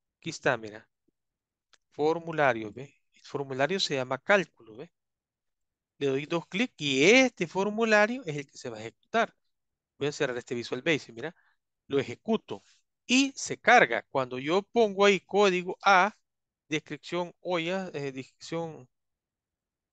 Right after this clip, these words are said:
ropa, un ejemplo, ¿verdad? Valor unitario, catorce y llevo dos, mira. Ahí está apareciendo, mira.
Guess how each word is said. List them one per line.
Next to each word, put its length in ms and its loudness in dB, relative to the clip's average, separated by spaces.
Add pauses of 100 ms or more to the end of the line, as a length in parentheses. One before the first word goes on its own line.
(1040)
ropa, 480 -4
un 160 -10
ejemplo, 400 -10
¿verdad? 240 -12 (220)
Valor 280 2
unitario, 720 0 (960)
catorce 640 -4
y 180 -8
llevo 280 -4
dos, 360 0
mira. 300 -8 (1700)
Ahí 220 -10
está 160 -2
apareciendo, 800 -2
mira. 260 -18